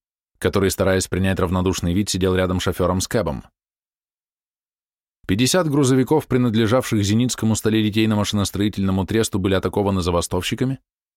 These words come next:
Они бросались к машинам, стаскивали водителей, ломали карбюраторы и аккумуляторы под радостные крики телефонисток, стоявших на тротуарах, под визг мальчишек, швырявших камнями в скэбов. Вызвали национальную гвардию.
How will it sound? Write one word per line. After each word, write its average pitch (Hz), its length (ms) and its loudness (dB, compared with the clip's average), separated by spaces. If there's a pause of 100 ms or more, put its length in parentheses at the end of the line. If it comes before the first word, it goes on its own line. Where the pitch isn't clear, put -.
(440)
Они 123 200 2
бросались 135 480 2
к - 60 -6
машинам, 131 560 0 (320)
стаскивали 92 560 -2
водителей, 117 580 0 (460)
ломали 165 360 2
карбюраторы 123 760 2
и 110 140 -2
аккумуляторы 104 640 2
под 95 160 0
радостные 98 460 0
крики 95 280 -2
телефонисток, 95 600 -2
стоявших 95 440 -2
на 87 100 -2
тротуарах, 92 580 -2 (760)
под 92 160 0
визг 113 240 0
мальчишек, 117 480 0
швырявших 110 560 0
камнями 104 440 0
в - 80 -6
скэбов. - 460 -4 (1800)
Вызвали 101 460 0
национальную 120 640 2
гвардию. 85 640 -2